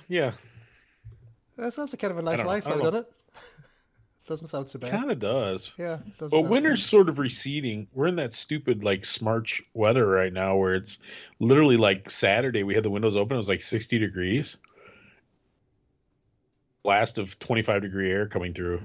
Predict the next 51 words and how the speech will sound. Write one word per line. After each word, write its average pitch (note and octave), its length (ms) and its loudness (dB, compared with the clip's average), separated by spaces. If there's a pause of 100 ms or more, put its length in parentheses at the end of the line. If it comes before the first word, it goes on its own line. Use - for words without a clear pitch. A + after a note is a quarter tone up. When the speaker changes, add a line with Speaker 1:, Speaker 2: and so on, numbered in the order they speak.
(120)
Speaker 1:
like, F#2+ 140 -2
at F2 60 -2
the F#2 60 2
end F2+ 60 0
of F2 60 0
the F2 60 0
week. F2 260 -2
It's A2+ 200 0
insane. B2+ 600 2 (220)
Speaker 2:
Yeah, F3 200 2
no, D#3+ 160 4
it B2+ 80 2
is. A2+ 200 0
I C#3 60 0
mean, C#3+ 180 2
I C3 80 6
think C#3+ 220 2
I A#2 80 4
said C#3 220 2
on A#2+ 100 0
the, A2 100 -4
on A#2 140 -4
Facebook, A2+ 480 -2
right? A#2 240 0
It A#2 80 -6
was A2+ 120 -6
seventy C3 520 0
here G#2+ 260 -2
on G2 100 -6
Saturday, G#2 440 -4
same G#2+ 260 -6
day, G#2+ 220 -2
right? G#2 160 -4
It B2+ 80 -16
was A#2+ 160 -6
seventy, C#3 520 -2 (320)
and C3 200 0
then B2+ 140 2
we A#2+ 80 0
got A2+ 140 -4
snow. A#2 500 -2
We B2 100 -6
got G#2+ 100 -4
one A2+ 200 -6
to A2 100 -4
three G#2+ 360 -6
on G#2 140 -8
s-, - 200 -10
on A#2 180 -6
Monday. A2 360 -6 (560)
So, A#2+ 300 -4